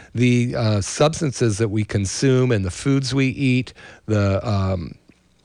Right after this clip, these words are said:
biotoxins that we've been exposed to, the glyphosate, which is Roundup, the chemicals in our food that we've been sprayed with,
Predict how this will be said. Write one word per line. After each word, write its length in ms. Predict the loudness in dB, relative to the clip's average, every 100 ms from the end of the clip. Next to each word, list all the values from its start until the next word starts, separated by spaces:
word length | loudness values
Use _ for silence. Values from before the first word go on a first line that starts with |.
| -18 -18 _ 0
biotoxins 1160 | 2 4 4 2 0 -4 -2 -2 0 0 0
that 120 | 0
we've 200 | 0 0
been 120 | 0 0
exposed 640 | -4 -4 0 0 0 -2
to, 300 | 0 2 0
the 160 | -2
glyphosate, 800 | -4 -2 0 0 -2 -2 0 -2
which 220 | -2 -4
is 160 | -4 -4
Roundup, 640 | -2 0 2 2 2 0 -6 -14 -16 -18 -6
the 80 | -4
chemicals 720 | -2 2 2 2 2 2 2
in 160 | 0
our 120 | 0 -2
food 380 | 0 2 4
that 180 | 2 -2
we've 220 | 0 0
been 140 | 0 -2
sprayed 420 | -2 0 2 2
with, 320 | 2 2 0